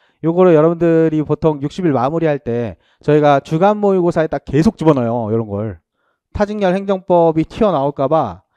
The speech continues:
타직렬에서 출제됐던 문제들이 <laughs> 계속 집어넣어줘요. 한 개, 두 개, 세 개 이러면서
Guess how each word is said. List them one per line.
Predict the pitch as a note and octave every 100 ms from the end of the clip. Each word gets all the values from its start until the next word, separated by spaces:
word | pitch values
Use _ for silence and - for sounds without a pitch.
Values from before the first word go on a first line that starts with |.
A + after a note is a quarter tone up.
| _ _
타직렬에서 | - G#3+ A3 G#3+ G3 E3+
출제됐던 | - A#3 A#3 G#3 G3 F3+
문제들이 | D#3 D3+ F3+ -
<laughs> |
계속 | - E3+ E3+
집어넣어줘요. | C#3 C#3 A2+ F#2 E2+
한 | - F3
개, | F3 E3 D3+ - -
두 | D3+
개, | D3+ C#3+ C3 _
세 | - D#3+
개 | D3+
이러면서 | A2+ G#2 F#2+ F2